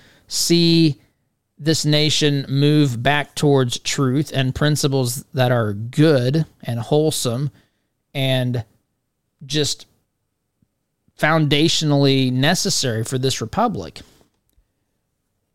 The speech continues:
we have to understand that we can't just talk to people who agree with us. We're gonna have to expand that,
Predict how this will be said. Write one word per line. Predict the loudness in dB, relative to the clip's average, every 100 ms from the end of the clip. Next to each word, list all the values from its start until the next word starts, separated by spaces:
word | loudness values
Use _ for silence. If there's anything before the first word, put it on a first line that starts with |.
| _ _ _ -8
we | -2
have | 0 0 0
to | -2
understand | -2 0 0 0 0 2 2
that | 2 0 -4 _ _ _ _ _ _ -4
we | -4
can't | -2 -2 -2
just | 0 2 0 -4 -14 _ _
talk | -2 0 0 -2
to | -4
people | -2 0 2
who | 2
agree | 0 0 -2
with | -2 -4 -8
us. | -8 -2
We're | 0
gonna | 0 -4
have | -6 -2 -2 -2 -2
to | 0 0 0
expand | -4 -2 0 2 2 0
that, | 0 0 0 -4 -14